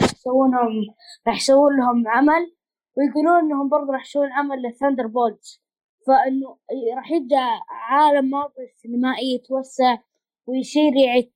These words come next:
تقريبا مشابه للكوميكس بالفوضى ال-، من كثرة الشخصيات اللي فيه أو في كثرة الفرق اللي فيه،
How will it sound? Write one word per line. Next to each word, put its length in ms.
تقريبا 640
مشابه 420
للكوميكس 760
بالفوضى 1400
ال-، 260
من 140
كثرة 340
الشخصيات 680
اللي 120
فيه 300
أو 120
في 420
كثرة 340
الفرق 340
اللي 120
فيه، 200